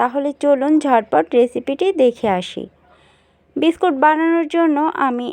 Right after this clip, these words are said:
এক কাপ আটা নিয়েছি। আপনারা আটা বা ময়দা যেটাই হোক নিতে পারেন। এখানে আমি হাফ কাপ চিনি ব্লেন্ড করে নিয়েছি। আর এখানে আমি থ্রি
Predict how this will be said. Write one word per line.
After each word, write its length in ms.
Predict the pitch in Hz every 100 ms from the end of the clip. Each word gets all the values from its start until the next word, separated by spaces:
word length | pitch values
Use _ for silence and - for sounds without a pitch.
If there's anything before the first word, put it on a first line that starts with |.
| - 254
এক 80 | 254 -
কাপ 200 | 254 254 _ _ - 254
আটা 200 | 269 320 294
নিয়েছি। 400 | 220 214 - 294 320 240
আপনারা 360 | 240 226 220 220 - 233
আটা 200 | 226 240 226
বা 80 | 214
ময়দা 320 | 202 190 185 226 233
যেটাই 340 | 202 202 214 214
হোক 140 | 240 - 208
নিতে 220 | 180 208 202
পারেন। 280 | 185 214 370 - _ _ _ _ _ _ _ -
এখানে 320 | 196 320 330 330
আমি 180 | 311 311 523 - _ _
হাফ 280 | - 262 247 -
কাপ 180 | 254 302 - _ _ _ _ _ _ -
চিনি 320 | 277 254 240 339 349
ব্লেন্ড 280 | 247 247 240 226
করে 180 | 220 220
নিয়েছি। 440 | 220 214 208 - 311 523 - _ _ _ _ _ _ _ _ _ _
আর 200 | 226 226 226 262
এখানে 300 | 277 339 339 320
আমি 180 | 240 254 403 - _ _ _
থ্রি 160 | -